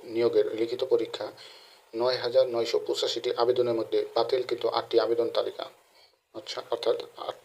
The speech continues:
আটজনকে তালিকা থেকে বাদ দেওয়া হয়েছে। যাই হোক, এই পদের পোস্টিং, পদোন্নতি, সুযোগ সুবিধা,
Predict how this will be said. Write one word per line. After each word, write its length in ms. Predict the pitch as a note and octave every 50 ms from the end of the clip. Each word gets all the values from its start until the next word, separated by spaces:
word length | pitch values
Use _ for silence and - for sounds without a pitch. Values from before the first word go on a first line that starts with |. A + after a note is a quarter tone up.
| _ _ -
আটজনকে 440 | B2 A#2 - A#2+ A2+ A2 - A2+ C3+ E3 - - - - - - - - - _
তালিকা 260 | - A#2+ A#2 A#2 B2 A2+
থেকে 220 | F#2+ - - A#2 B2 - - -
বাদ 240 | G#2 - A2+ A#2 A2+ -
দেওয়া 180 | A#2 G#2+ G#2
হয়েছে। 320 | G#2 A2 G#2+ G#2 - - - - - - _ _ _ _ -
যাই 160 | - B2 B2
হোক, 240 | A2+ A#2 A#2+ B2 -
এই 100 | B2+ B2
পদের 240 | A#2+ B2+ A#2+ A#2+ A2+ - - - - - - - _ _ _ _ _ - - - - -
পোস্টিং, 380 | - A#2+ - - - A#2+ A#2+ A2+ -
পদোন্নতি, 460 | B2 A2+ - A#2+ A2+ A2 G#2+ G#2+ A#2
সুযোগ 280 | - - - A#2 A#2 -
সুবিধা, 440 | - - G#2 A2 G#2+ - A2+ A2